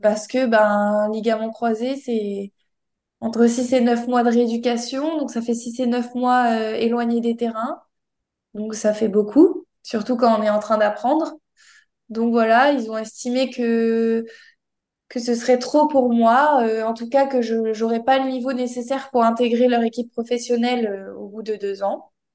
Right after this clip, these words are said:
Donc, voilà, ça, c'est, ça a été dur à avaler parce que, bah, j'ai, j'avais, du coup,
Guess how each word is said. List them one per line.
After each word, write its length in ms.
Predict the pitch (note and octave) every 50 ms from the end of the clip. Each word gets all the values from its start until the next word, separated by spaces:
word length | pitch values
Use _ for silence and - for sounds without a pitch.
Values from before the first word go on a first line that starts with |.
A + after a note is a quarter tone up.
| _ _
Donc, 180 | G#3 G#3+ G#3+ G#3
voilà, 280 | G#3+ G#3+ G#3+ A#3 C4 B3
ça, 140 | B3 A#3
c'est, 420 | A#3 A#3 A3+ A3 G#3+ G#3+ A3 A3 G#3+ - - - - - _ _ _ _ _ _ _ _ _
ça 180 | - - - A#3+
a 40 | A#3
été 200 | A#3 A#3+ A#3+ A#3
dur 220 | A3+ B3 B3+ B3+
à 60 | B3 A#3+
avaler 440 | A#3 A#3+ A#3+ A#3 A#3+ C4+ C#4 C#4+ -
parce 200 | B3 A#3 A#3 -
que, 200 | - A#3+ A#3 A3+
bah, 520 | A3+ A3 G#3+ G#3+ G#3+ G#3+ G#3+ G#3+ G#3+ A3 G#3+
j'ai, 320 | G#3+ A3 A3 A3 A3 A3
j'avais, 340 | G#3+ A3 A3 A3 G#3+ A3+ A3 A3+ - -
du 240 | G3+ G#3+ A3+ A3+
coup, 680 | - - - B3+ B3+ B3 B3 B3 A#3+ A#3+ A#3+ A#3+ A#3